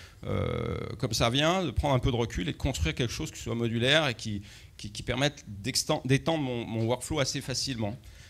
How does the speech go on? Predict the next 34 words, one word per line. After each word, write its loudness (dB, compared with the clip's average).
Donc, -4
dans 6
les 10
solutions 8
d'analyse 4
in 4
situ -2
dont 0
je -2
vous 0
ai 2
parlé, 2
là, -2
souvent, 2
elles 4
sont, 0
euh, 2
basées 2
M 0
P -2
I. 0
Donc -8
Damariv, 2
Decaf, 0
Flex -2
I 0
O, -2
vous -2
avez 4
un 6
M 8
P 4
I 4
run 8